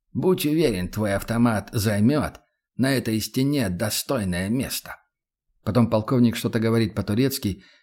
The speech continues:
и один из конвоиров снимает с меня браслеты. А когда я начинаю растирать отекшие кисти рук – жестом указывает мне настоящий посреди кабинета стул. Что ж, присядем, если предлагают.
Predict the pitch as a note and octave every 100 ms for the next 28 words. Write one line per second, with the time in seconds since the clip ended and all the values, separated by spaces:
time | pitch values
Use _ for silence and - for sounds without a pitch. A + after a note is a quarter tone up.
0 | _ E2+ A2+ C#3 B2 - A#2+ C3 C#3 A2+
1 | - B2+ B2 A2 - A#2 G#2+ F#2 G#2+ G#2+
2 | F2+ C#2+ - - - _ _ - - A#2
3 | B2+ B2 A#2 A2+ A#2 A2+ A2 A2 - A2+
4 | A2 G2+ G#2+ G2 A#2 F#2+ - G2 - G2
5 | - A2 C3 - - _ - A2+ D3 -
6 | G2+ G2 A#2+ A#2+ G#2 G2 G2+ A2+ A2+ -
7 | G#2+ A#2+ A#2+ A2 G#2 - G#2+ G#2+ A2 G2
8 | G#2 F2+ F#2+ - D2+ B1 _ _ _ _
9 | _ - - - - _ _ _ D3+ D#3+
10 | D#3+ G#2 A2+ A2 - - - G#2 - A2
11 | F#2+ G2 G#2+ F#2+ E2 A#1+ -